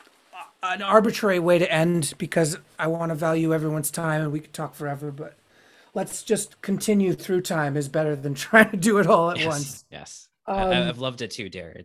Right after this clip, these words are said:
Speaker 2: Uh, thank you for this. This has been
Speaker 1: Awesome. Yeah, and I'm
Speaker 2: wonderful.
Speaker 1: really, I just wanna tag a few things, like,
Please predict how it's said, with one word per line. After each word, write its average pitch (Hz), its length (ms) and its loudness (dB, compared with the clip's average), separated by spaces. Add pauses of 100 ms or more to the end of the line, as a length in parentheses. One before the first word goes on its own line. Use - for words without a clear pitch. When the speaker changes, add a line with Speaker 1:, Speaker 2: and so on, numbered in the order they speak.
(120)
Speaker 2:
Uh, 90 200 -18
thank 98 180 -14
you - 80 -18
for - 140 -18
this. - 180 -20
This 98 100 -20
has - 40 -20
been 170 100 -6
Speaker 1:
Awesome. 170 320 -6
Yeah, 214 220 6
and 214 80 4
I'm 269 160 8
Speaker 2:
wonderful. 294 180 8
Speaker 1:
really, 254 160 2
I 247 120 4
just 294 180 2
wanna 262 220 4
tag 240 340 2
a - 20 -2
few 226 180 -4
things, 214 360 -2
like, 180 300 -2